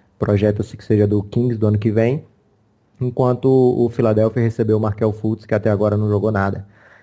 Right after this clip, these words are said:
E aí todo mundo sabe da contusão do Hayward, e o novo Boston Celtics aí com Jaylen Brown, Jason Ta-, Jason Tatum e essa nova molecada que eles, que eles pegaram aí escondidamente como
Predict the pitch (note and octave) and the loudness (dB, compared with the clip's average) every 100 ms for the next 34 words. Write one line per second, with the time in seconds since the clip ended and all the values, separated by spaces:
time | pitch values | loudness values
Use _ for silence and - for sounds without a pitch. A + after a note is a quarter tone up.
0 | - C3+ D3 D3 D#3 D#3+ D3+ D3 C3+ - | -6 2 4 4 2 -2 -4 -4 -4 -2
1 | F3 D#3+ C3+ C3 C3 B2 A#2+ A2 G#2 C3+ | -2 0 -2 -2 -6 -4 -4 -2 0 2
2 | D3 C#3+ C3+ C3+ - _ _ B2 B2 B2 | 2 2 0 -2 -14 _ _ -6 -2 0
3 | A#2+ C3+ C3 B2 A#2+ A#2+ A2+ - A#2 A#2+ | 2 2 0 0 -2 -4 -8 -2 0 0
4 | B2 - - A2+ A2+ A#2 A2 G2+ A#2 B2 | -4 -10 -2 -2 -2 -6 -4 0 2 2
5 | A#2+ G2+ A2+ A#2+ A#2+ A2+ G#2+ B2 A#2 G#2+ | 2 0 0 0 -2 -2 0 0 0 -2
6 | A2 A2+ - _ - B2+ B2+ A#2 G#2 G#2+ | 0 -2 -4 _ 0 0 2 -4 -4 0
7 | A#2 A#2 B2+ B2+ - _ _ _ _ - | 0 0 -6 -8 -14 _ _ _ _ -2
8 | G#2+ G#2+ G#2+ G#2 G#2 A#2+ A2+ A2 G2 F#2+ | 2 2 2 0 2 2 2 0 0 -2
9 | F2+ F2+ F2 A2 G#2+ G#2 A2+ A2 G2+ G#2+ | -4 -8 -6 -2 -2 -2 -2 -2 -2 -2
10 | G#2 F#2+ - _ _ G2 G2 - G#2 G#2+ | -4 -6 -16 _ _ -10 -10 -4 0 0
11 | G#2 G#2 G2+ G2 - A2 G#2+ G#2 G2+ G#2+ | 0 -2 -2 -8 -4 -2 0 0 0 0
12 | G#2 - G#2 G2 F#2 | -2 -4 -2 -2 -2